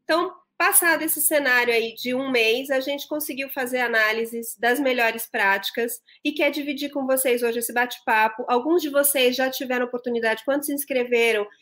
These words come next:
de dividir com a gente o que vocês estão fazendo. Então, a gente vai trazer esse molho. Mas, ao longo do processo, o cenário da pandemia trouxe várias reflexões, né? É,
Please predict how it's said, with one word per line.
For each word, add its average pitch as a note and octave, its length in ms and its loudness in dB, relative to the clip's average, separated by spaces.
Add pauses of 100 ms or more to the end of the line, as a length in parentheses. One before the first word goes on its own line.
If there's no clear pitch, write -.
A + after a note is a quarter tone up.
(120)
de B3+ 140 2
dividir B3+ 400 -2
com B3 80 -2
a A#3 60 2
gente A3+ 260 2
o - 40 -20
que - 40 -10
vocês A3+ 140 0
estão G#3+ 180 -4
fazendo. A3 580 2
Então, B3 180 -2
a - 20 0
gente C4 160 -6
vai B3+ 140 0
trazer A#3+ 320 0
esse A3+ 200 0
molho. A3 380 0 (280)
Mas, D4+ 260 2
ao F4+ 140 4
longo D#4+ 400 4
do C4 160 -4
processo, A#3+ 800 -2 (140)
o D#4+ 460 -2
cenário D4+ 440 0
da D4+ 100 0
pandemia C#4 600 0
trouxe C#4+ 340 -4
várias C4+ 360 0
reflexões, C4+ 800 -8 (120)
né? A#3 300 0 (440)
É, A#3 400 4